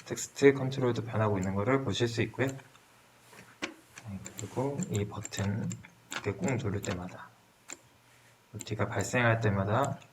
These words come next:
프로그레스 바가 바뀌고 있는 거를 여러분 보실 수 있으시죠? 그러면은 이번에는 여기 같이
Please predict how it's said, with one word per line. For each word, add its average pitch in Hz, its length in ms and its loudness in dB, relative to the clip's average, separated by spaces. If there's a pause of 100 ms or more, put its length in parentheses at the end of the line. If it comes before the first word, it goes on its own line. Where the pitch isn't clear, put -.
(140)
프로그레스 143 460 0
바가 92 420 -2 (100)
바뀌고 104 380 2
있는 98 180 2
거를 160 480 6 (300)
여러분 95 300 -2 (100)
보실 - 240 -4
수 - 80 -6
있으시죠? - 480 -6 (720)
그러면은 113 500 4
이번에는 104 560 0
여기 92 220 -8
같이 - 440 0